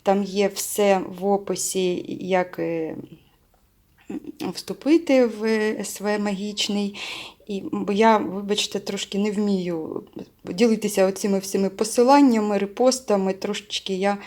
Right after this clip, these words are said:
мамонт в цьому, але от, е,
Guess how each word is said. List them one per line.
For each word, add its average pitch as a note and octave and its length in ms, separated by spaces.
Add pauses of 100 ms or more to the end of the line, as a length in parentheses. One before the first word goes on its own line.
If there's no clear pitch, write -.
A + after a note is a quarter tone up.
(600)
мамонт F3+ 520
в - 120
цьому, C4 680
але G#3 400
от, F#3+ 460
е, F3+ 240